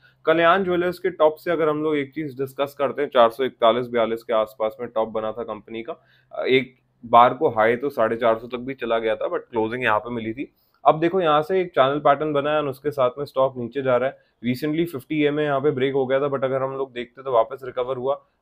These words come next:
आज के दिन उसी के आसपास में हमें क्लोजिंग देखने को मिली है। तो ये पैटर्न में जब तक स्टॉक चल रहा है तब तक ये आप देख रहे हैं क्या जोन बन रहा है।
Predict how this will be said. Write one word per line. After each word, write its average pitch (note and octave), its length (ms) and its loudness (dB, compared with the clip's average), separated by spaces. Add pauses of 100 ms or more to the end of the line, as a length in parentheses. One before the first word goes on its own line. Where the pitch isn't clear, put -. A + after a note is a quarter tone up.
आज D3+ 300 8
के F#3 60 0
दिन F#3 180 0
उसी E3 220 -4
के F3 60 0
आसपास D3+ 520 4
में D#3 80 -2
हमें D#3 140 -2
क्लोजिंग C#3+ 380 -2
देखने C#3 260 -2
को D3 80 0
मिली C#3 200 -4
है। D#3+ 80 -4
तो D3+ 120 -10
ये D3 100 -2
पैटर्न A2 380 4
में C#3 120 -6
जब C3 120 -4
तक C#3 220 -10
स्टॉक C3+ 340 0
चल B2+ 100 -4
रहा C3 80 -4
है D3 60 -2
तब C3+ 140 -10 (100)
तक F#3 120 -6 (340)
ये D3+ 200 -2 (140)
आप C3 140 8
देख C3 280 0
रहे D3 100 -2
हैं C#3+ 120 -6
क्या C3+ 200 6
जोन B2 300 -2
बन A#2 140 0
रहा B2+ 140 0
है। F3 80 -4